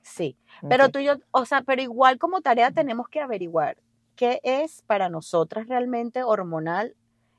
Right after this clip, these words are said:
Speaker 1: en esta nueva etapa. Porque hasta ahora hemos hablado de experiencias, pero ciertamente no sabemos si es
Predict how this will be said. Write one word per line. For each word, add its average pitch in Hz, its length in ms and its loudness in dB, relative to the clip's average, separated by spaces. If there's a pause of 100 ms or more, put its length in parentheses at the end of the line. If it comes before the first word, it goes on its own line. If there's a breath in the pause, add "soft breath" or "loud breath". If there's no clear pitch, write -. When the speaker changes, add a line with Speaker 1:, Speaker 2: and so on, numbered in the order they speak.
Speaker 1:
en 190 140 -6
esta 190 300 -4
nueva 214 260 0
etapa. - 440 -6 (640)
Porque 214 280 4
hasta 214 200 6
ahora 220 160 12
hemos 320 160 2
hablado 269 260 8
de 277 60 6
experiencias, 202 640 4
pero 180 200 2
ciertamente 220 580 4
no 262 120 -2
sabemos 247 440 2
si 202 140 -2
es 190 100 -4